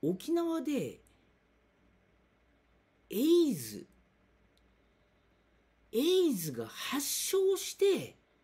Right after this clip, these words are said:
病院に来る人が増えてきているということを、ニュースで見まして、つまり、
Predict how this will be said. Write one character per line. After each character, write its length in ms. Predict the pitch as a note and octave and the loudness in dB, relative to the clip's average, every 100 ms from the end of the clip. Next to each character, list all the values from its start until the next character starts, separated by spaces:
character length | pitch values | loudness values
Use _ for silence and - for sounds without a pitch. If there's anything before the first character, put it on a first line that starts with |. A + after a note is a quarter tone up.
| _ _ _ A2+ | _ _ _ 2
病 340 | F3 G3+ G#3+ | 6 8 6
院 140 | G#3+ G#3 | 4 2
に 80 | |
来 200 | G3+ G3+ | 0 -2
る 100 | F3+ | -2
人 240 | D#3 - G#2 | -2 -4 -6
が 180 | G#2 - - - | -6 -14 -16 4
増 120 | E4 | 6
え 60 | F4 | 6
て 120 | - | 4
き 140 | - - | -8 -6
て 100 | A#2+ | -6
い 80 | |
る 80 | G#2 | -6
と 80 | - | -12
い 100 | F2 | -14
う 60 | F2+ | -14
こ 100 | G#2 | -16
と 140 | - | -16
を、 200 | C#2+ - _ _ _ _ _ _ _ _ _ _ _ _ _ _ | -16 -18 _ _ _ _ _ _ _ _ _ _ _ _ _ _
ニ 120 | B2+ | -8
ュ 20 | A#2 | -8
ー 20 | |
ス 120 | - | -10
で 80 | G#2 | -12
見 160 | G#2+ | -12
ま 120 | A2 G#2+ | -12 -16
し 100 | - | -20
て、 280 | - - _ _ _ _ _ _ _ _ | -20 -20 _ _ _ _ _ _ _ _
つ 140 | - | -10
ま 80 | |
り、 80 | A#2 | -10